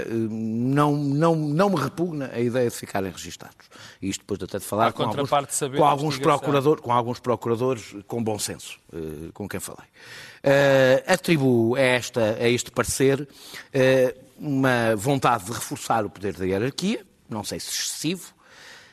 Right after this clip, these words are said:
Speaker 1: e de travar a mediatização e politização que estamos a assistir em vários processos, e esse parece-me compreensível. Agora, há duas coisas que me espantaram neste debate, é mais isso que eu quero falar e não vou demorar.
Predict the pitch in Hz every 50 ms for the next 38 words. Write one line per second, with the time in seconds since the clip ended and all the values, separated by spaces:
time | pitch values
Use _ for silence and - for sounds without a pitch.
0 | _ _ - 156 131 143 156 - - 139 139 123 139 143 143 151 160 160 - 147
1 | 139 143 131 123 147 185 175 - 165 139 127 135 - - 139 139 143 143 131 120
2 | - _ - 180 220 196 170 120 - - 127 104 113 101 - 120 107 107 107 107
3 | - _ _ _ - _ _ _ - - - - - 147 131 120 120 123 110 -
4 | - - 113 110 101 113 107 101 - - - - - 143 127 123 - - - -
5 | 131 131 120 - - 113 117 117 - 117 107 - - 123 104 - 98 92 87 80
6 | - - - - - - - _ _ _ _ _ _ _ - - - - - -
7 | 170 180 214 196 180 160 175 196 - - - 180 156 139 - - 135 135 - -
8 | - 135 123 113 - 120 110 101 104 104 104 101 - - _ - - - - -
9 | - - 107 98 101 95 85 - 95 - - 92 85 - 85 - - - 85 107
10 | 117 101 95 92 90 85 85 85 80 85 69 - _